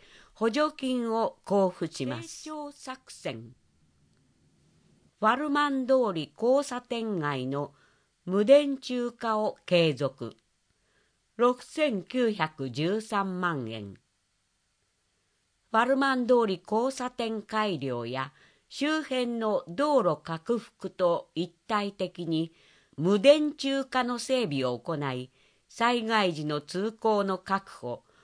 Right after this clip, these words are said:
歩行者の安全快適な空間確保やにぎわいの創出を進めます。北の下富線の整備、六億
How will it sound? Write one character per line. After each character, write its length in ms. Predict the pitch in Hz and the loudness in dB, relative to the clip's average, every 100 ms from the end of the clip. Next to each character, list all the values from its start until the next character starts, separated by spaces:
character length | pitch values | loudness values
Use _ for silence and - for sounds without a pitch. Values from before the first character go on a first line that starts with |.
| _ _ | _ _
歩 200 | 220 220 | 0 0
行 280 | 311 294 | 4 4
者 200 | 233 170 | 4 0
の 200 | 143 139 - | -2 0 0
安 240 | 190 247 | 0 0
全 280 | 220 233 220 | -2 -2 -4
快 300 | - 202 208 | -2 -2 -2
適 320 | 214 202 185 | -4 -8 -6
な 260 | 185 185 - _ - | -2 -2 -2 _ -6
空 280 | 240 285 | -2 -2
間 340 | 294 269 254 233 | 0 0 0 -2
確 300 | - 196 - | -4 -6 -6
保 220 | - 135 | -6 -4
や 220 | 127 123 - - _ _ | -2 -4 -8 -20 _ _
に 200 | 196 226 | 0 2
ぎ 160 | 262 285 | 4 4
わ 200 | 277 262 | 4 4
い 80 | 247 | 0
の 160 | 233 233 | -2 -4
創 340 | - 214 214 | -2 0 0
出 380 | 214 - - 208 | -2 -10 -6 -2
を 260 | 220 220 - | -2 -2 -8
進 380 | - 175 - 151 | -10 -8 -4 -2
め 140 | 139 | -2
ま 180 | 123 120 | -4 -8
す。 300 | - - - _ _ _ _ _ _ _ _ _ _ _ _ _ _ _ _ _ _ _ | -12 -18 -20 _ _ _ _ _ _ _ _ _ _ _ _ _ _ _ _ _ _ _
北 340 | - - 311 311 | -14 -2 2 2
の 180 | 233 175 | 2 0
下 360 | - 214 247 | 0 2 2
富 260 | 262 247 226 | 2 0 -2
線 340 | - 220 214 | -2 0 0
の 160 | 202 196 | 0 -2
整 320 | - 175 117 | 0 -2 -2
備、 180 | 123 117 _ _ _ _ _ _ _ _ _ 196 | -8 -16 _ _ _ _ _ _ _ _ _ 0
六 480 | 233 233 302 302 | 2 2 2 4
億 480 | 196 160 - 131 - | 4 2 -2 -4 -4